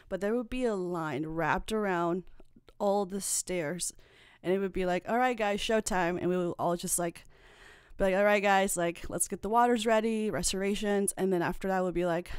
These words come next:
"Okay, we'll play, like, a little song before we open the doors," and be like,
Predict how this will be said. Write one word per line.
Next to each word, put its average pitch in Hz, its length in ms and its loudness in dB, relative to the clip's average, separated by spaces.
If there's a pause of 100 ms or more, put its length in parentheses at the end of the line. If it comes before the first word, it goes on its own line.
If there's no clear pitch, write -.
(140)
"Okay, 240 440 2 (880)
we'll 185 80 -4
play, 196 200 10
like, 185 140 2
a 180 60 0
little 185 200 0
song 175 460 2
before 170 340 -2
we 165 120 0
open 165 300 2
the 160 60 0
doors," 156 480 -2
and - 200 -12
be 90 80 -12
like, 220 260 -10